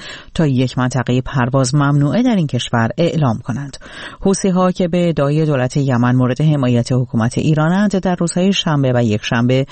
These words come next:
تعز، سومین شهر بزرگ یمن، را اشغال کردند و در حال پیشروی به سوی عدن، محل استقرار عبدالرب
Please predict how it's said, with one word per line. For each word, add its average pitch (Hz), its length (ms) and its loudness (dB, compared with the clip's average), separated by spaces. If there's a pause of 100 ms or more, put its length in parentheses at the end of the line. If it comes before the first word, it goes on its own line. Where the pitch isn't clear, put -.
(340)
تعز، 147 540 0 (120)
سومین 123 420 0
شهر 120 300 -2
بزرگ 127 360 0
یمن، 120 440 2
را 110 220 2
اشغال 165 400 0
کردند 110 460 -2 (380)
و 208 60 2
در 214 120 2
حال 208 180 0
پیشروی 131 520 -2
به 120 120 -2
سوی 123 260 0 (120)
عدن، 151 420 0
محل 139 340 2
استقرار 123 640 0
عبدالرب 110 720 0